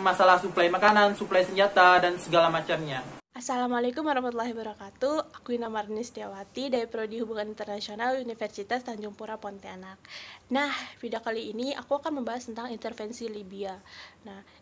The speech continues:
Speaker 2: dinamika antara inter-, eh, Libya dan Sudan telah terjadi pada saat kenaikan Gaddafi sebagai presiden Libya di tahun seribu sembilan ratus enam puluh tujuh hingga seribu sembilan ratus tujuh puluh satu.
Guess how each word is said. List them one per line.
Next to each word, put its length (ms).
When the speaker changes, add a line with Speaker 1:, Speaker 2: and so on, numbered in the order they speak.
Speaker 2:
dinamika 720
antara 480
inter-, 480
eh, 400
Libya 400
dan 320
Sudan 560
telah 160
terjadi 560
pada 320
saat 240
kenaikan 560
Gaddafi 640
sebagai 720
presiden 640
Libya 400
di 160
tahun 400
seribu 400
sembilan 320
ratus 80
enam 160
puluh 160
tujuh 320
hingga 400
seribu 240
sembilan 320
ratus 240
tujuh 160
puluh 160
satu. 560